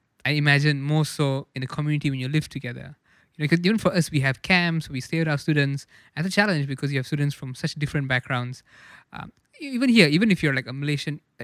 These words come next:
Indian Malaysian or a Chinese Malaysian, you still have a lot of common experiences being a Malaysian. Uh, but more so when you come from such different countries. Um, I would say, though, that especially for, uh, a lot of the refugees come in from at least Asian countries or neighboring countries,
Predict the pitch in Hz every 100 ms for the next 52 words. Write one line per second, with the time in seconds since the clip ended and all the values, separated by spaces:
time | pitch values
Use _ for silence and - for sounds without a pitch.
0 | - 170 160 151 135 131 - 127 127 143
1 | 143 139 131 - 131 131 _ - 180 180
2 | 196 165 151 139 - 147 135 - - 135
3 | 135 135 143 143 127 131 127 - - _
4 | - - - - _ - 104 - - 147
5 | 135 - - 143 147 143 151 135 131 143
6 | 135 143 - 151 143 143 143 135 - _
7 | _ - 131 - 127 131 - _ _ -
8 | - _ - - - 53 - - 180 247
9 | - 175 147 131 131 113 131 151 - 160
10 | - 139 127 123 127 127 - 131 131 -
11 | - 160 147 135 151 143 - 135 135 -
12 | 135 - 123 131 127 - 147 151 160 156
13 | 143 - 143 139 147 _ _ _ _ -
14 | 131 139 147 147 143 131 131 131 131 -